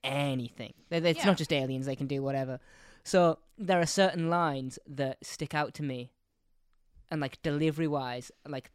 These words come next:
Speaker 1: pitch perfectly. I'm like, "There's a rhythm to these things, and they are stuck in my head like
Speaker 2: Oh,
Speaker 1: songs."
Speaker 2: yeah.
Speaker 1: Um,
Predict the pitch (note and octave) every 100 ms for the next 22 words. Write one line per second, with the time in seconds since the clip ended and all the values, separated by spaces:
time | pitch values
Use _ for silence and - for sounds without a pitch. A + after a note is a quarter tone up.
0 | _ - C3+ - - C#3 C#3+ C#3 C3+ C3
1 | D3+ C#3+ C3 C3+ C3 B2+ C#3 C3 - C3+
2 | C3 C3+ B2 B2 C#3+ C3+ B2+ C3+ C3+ B2+
3 | F4+ D4 F#3+ - _ - F#3+ D#3 - -
4 | D3 D3+ D3